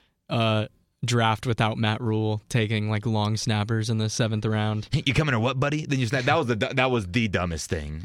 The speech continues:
Speaker 2: Like, th-, it was cool for the video. "Oh man, I'm coming right now." And then we just re-signed J J Jansen again, who
Speaker 1: Yeah.
Speaker 2: obviously is the best player on the Panthers. So I don't understand why we were s-, s-, drafting a long snapper in the first place. But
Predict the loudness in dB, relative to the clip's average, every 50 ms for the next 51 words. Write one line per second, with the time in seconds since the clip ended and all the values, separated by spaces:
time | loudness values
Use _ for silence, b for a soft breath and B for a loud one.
0 | -4 0 0 0 0 0 0 0 2 2 2 2 2 2 0 -2 -2 0 0 0
1 | 0 0 0 0 0 2 0 0 2 2 2 0 0 0 -2 -2 -2 -2 -2 -2
2 | -2 -2 -2 -2 -2 -2 -4 -2 -2 -2 -4 -4 -2 -2 -2 -2 -2 -4 -6 -8
3 | B B B B 0 0 0 0 -2 -4 -4 -2 -2 0 0 0 -2 -2 0 -2
4 | -2 0 0 0 0 0 -2 -2 -2 -2 -2 -2 -2 -4 -2 -2 -4 -4 -4 -4
5 | -4 -4 -4 -4 -6 -6 -4 0 2 2 2 2 2 2 2 2 0 0 -2 -2
6 | -2 -2 0 0 -2 -2 -2 -4 -4 -4 -4 -2 -2 -2 -2 -4 -4 -6 -6 -6
7 | -4 -4 -4 -4 -2 -2 -2 0 -2 -2 -2 -2 -2 0 0 0 0 0 -2 -2
8 | -6 -10 -10 -10 -12 -12 -12 -12 _ _ _ -8 -4 0 0 0 0 0 0 -2
9 | -2 0 0 0 0 -2 -2 -4 -4 -4 -4 -2 -4 -4 -4 -4 -4 -4 -2 -4
10 | -4 -4 -4 -4 -4 -2 -2 -4 -6 -10 B B B B B B 0 0 0 0
11 | -2 -4